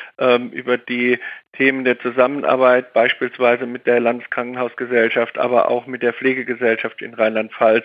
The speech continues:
und mit den politischen, äh, Akteuren. Äh, wir sind sozusagen, äh, in jedem Thema, was unseren Berufsstand betrifft, mit drin. Äh, vielleicht nicht immer gleich,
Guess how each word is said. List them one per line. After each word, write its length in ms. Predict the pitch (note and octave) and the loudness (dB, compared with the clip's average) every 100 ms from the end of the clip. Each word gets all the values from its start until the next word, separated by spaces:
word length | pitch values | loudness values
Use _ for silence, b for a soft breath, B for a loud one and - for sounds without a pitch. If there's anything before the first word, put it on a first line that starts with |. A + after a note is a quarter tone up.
| - | -4
und 300 | - B2 A#2+ | -8 -8 -8
mit 140 | A#2 A#2+ | -8 -6
den 220 | A2+ G#2+ | -6 -8
politischen, 640 | C3 B2 B2+ A#2 A#2 A2+ | -8 -6 -6 -6 -6 -8
äh, 400 | A2 - A2 A2 - | -8 -4 -2 -2 -6
Akteuren. 640 | - _ C3 C3+ D3 C#3 B B B B B - | -14 _ 2 2 2 -4 B B B B B -4
Äh, 220 | B2+ A#2+ A#2 | 0 0 2
wir 180 | C3+ C3+ | -2 0
sind 200 | D3+ C#3+ | -4 -4
sozusagen, 880 | C#3+ - C#3 B2+ B2 C#3 C#3+ C#3 C#3 B B B B | -10 -10 -2 2 4 4 2 -2 -8 B B B B
äh, 140 | - C3+ | -2 0
in 240 | - B2+ | 0 -4
jedem 420 | B2+ D#3 F#3 F3+ | 2 2 2 -4
Thema, 680 | - D#3+ D#3 E3 E3+ E3+ E3+ - - | -8 -6 -6 -2 0 2 0 -4 -2
was 180 | A#2 - | -2 -2
unseren 460 | - D3+ D3 C3 B2+ | -10 -8 0 0 -2
Berufsstand 540 | B2+ D3+ - D#3 C#3 | -8 -10 -6 -8 -8
betrifft, 540 | B2+ - C#3 - - - | -16 -4 -4 -4 -10 -14
mit 200 | - - | -14 -16
drin. 420 | - D3+ A3+ C#4 - _ _ _ | -2 -2 0 -4 -8 _ _ _
Äh, 120 | B2 - | -10 -2
vielleicht 340 | B2 B2 - | 2 2 2
nicht 160 | C#3 - | -4 -6
immer 300 | D3 C#3 B2 | 0 0 0
gleich, 460 | - A#2+ A#2 G#2 | -2 2 2 2